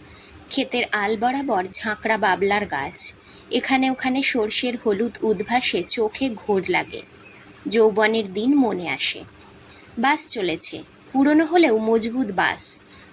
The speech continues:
ঝাঁকুনি খেয়ে তার গায়ে খড়খড় ঝনঝন শব্দ হলে শরীরের ভিতরেও শিরশিরানি ওঠে। কেশব বসেছেন জানালার পাশে।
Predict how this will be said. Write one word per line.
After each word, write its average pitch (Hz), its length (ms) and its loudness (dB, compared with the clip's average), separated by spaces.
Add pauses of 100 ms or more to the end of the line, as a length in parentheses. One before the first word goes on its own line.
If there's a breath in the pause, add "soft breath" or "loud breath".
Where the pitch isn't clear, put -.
ঝাঁকুনি 240 520 2
খেয়ে 262 280 2
তার 208 220 0
গায়ে 202 300 0
খড়খড় 214 540 0
ঝনঝন 208 480 -2
শব্দ 180 420 -4
হলে 240 380 -2 (400 loud breath)
শরীরের 233 500 0
ভিতরেও 277 480 0
শিরশিরানি 196 760 -2
ওঠে। 160 320 -6 (600 loud breath)
কেশব 285 400 2
বসেছেন 320 600 0
জানালার 214 480 0
পাশে। - 480 -2